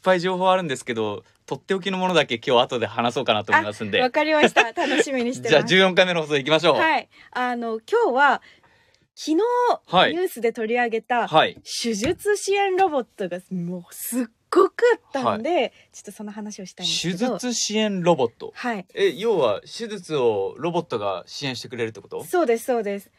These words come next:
Speaker 1: そのまんま。
Speaker 2: もうそのまんまですね。
Speaker 1: そのまんまね。
Speaker 2: はい。<laughs> あの、ありがとうございます。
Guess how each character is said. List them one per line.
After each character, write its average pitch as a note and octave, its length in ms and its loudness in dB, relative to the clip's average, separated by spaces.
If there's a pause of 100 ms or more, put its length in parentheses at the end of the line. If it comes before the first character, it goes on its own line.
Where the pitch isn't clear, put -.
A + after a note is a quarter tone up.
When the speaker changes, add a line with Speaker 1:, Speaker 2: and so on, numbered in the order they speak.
Speaker 1:
そ - 180 -12
の C4 100 2
ま C#3 80 0
ん - 20 4
ま。 D#4+ 60 6
Speaker 2:
も C4+ 80 8
う - 60 2
そ - 0 -
の - 80 4
ま - 80 4
ん - 40 2
ま - 160 6
で E4 160 -2
す - 140 -6
ね。 A3+ 80 4
Speaker 1:
そ B3 60 6
の G#3 60 4
ま - 160 4
ん E4 40 0
ま B3 240 4
ね。 F4+ 200 -6 (400)
Speaker 2:
は F4 100 -2
い。 - 20 4
<laughs> - 0 -
あ F#4 60 2
の、 A#3+ 220 -2
あ C4+ 100 4
り D#4 100 -4
が C#4 100 2
と C4 80 0
う A3+ 40 -4
ご G#3+ 60 -6
ざ G3 140 -4
い G3+ 60 -6
ま A3+ 100 0
す。 B3 80 -6